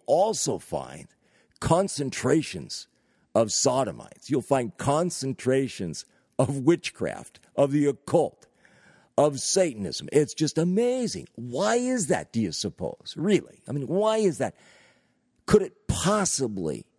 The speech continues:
be for the purpose, for the intent of influencing legislation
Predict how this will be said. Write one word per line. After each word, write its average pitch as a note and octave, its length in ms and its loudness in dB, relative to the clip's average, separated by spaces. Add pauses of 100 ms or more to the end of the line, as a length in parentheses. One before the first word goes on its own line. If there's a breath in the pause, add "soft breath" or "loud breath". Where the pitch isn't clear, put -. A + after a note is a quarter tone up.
(360)
be A#2+ 420 2 (460)
for C3 220 2
the G#2 100 -4
purpose, - 560 0
for A#2 200 0
the G#2+ 140 0
intent C3 600 0 (420 soft breath)
of A2+ 160 4
influencing B2+ 1200 0 (800)
legislation A2+ 1120 0